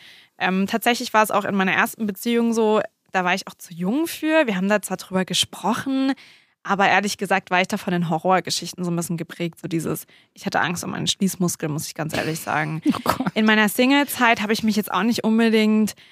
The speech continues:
Speaker 1: ähm, die ganze Zeit darauf irgendwie
Speaker 2: Fokussiert?
Speaker 1: Ja, und auch, also ich hatte jetzt auch nicht immer, immer so,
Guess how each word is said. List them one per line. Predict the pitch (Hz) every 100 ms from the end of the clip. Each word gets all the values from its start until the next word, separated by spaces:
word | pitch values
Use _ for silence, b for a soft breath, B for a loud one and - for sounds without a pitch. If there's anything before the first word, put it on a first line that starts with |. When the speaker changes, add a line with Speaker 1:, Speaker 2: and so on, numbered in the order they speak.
| b b
Speaker 1:
ähm, | 175 180 190 190
die | 190
ganze | 196 269
Zeit | 294 - 247
darauf | 240 220 233 220 -
irgendwie | 226 202 202 208 202 202 202 - _ _ _ _ _
Speaker 2:
Fokussiert? | - 233 247 294 -
Speaker 1:
Ja, | 208 185 254
und | 214 208
auch, | 208 -
also | 196 190
ich | 190
hatte | 214
jetzt | 214 190
auch | 208
nicht | 202 196
immer, | 208 208 202
immer | 220 208 202
so, | 185 196 202